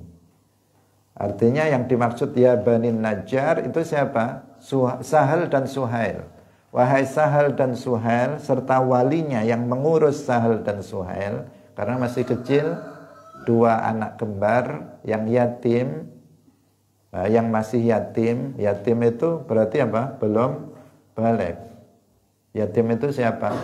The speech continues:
Nah, seorang anak yang ditinggal mati bapaknya dan dia belum balik. Itu yang disebut yatim. Kalau ditinggal ibunya saja, itu bukan yatim. Apa istilahnya? Nggak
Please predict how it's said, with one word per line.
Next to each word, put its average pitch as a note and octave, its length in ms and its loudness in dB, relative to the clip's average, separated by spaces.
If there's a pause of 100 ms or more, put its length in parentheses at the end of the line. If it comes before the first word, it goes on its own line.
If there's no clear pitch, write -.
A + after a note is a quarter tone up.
(720)
Nah, - 220 -8
seorang A2 540 2
anak G#2+ 360 -2
yang A#2 160 -2
ditinggal B2 600 0
mati A#2+ 440 -4
bapaknya G2+ 1000 -6
dan G2+ 260 -4
dia B2+ 320 0 (100)
belum A2+ 720 -2
balik. G2+ 580 -2
Itu A2+ 220 0
yang A2+ 160 0
disebut G#2+ 480 -4
yatim. G2+ 540 -6 (1120)
Kalau C3 200 8
ditinggal B2 720 2
ibunya B2 580 0
saja, B2+ 680 0
itu B2 180 -2
bukan B2 320 -4
yatim. A2 680 -6 (1800)
Apa C#3+ 320 0
istilahnya? A#2+ 880 0
Nggak A2+ 140 0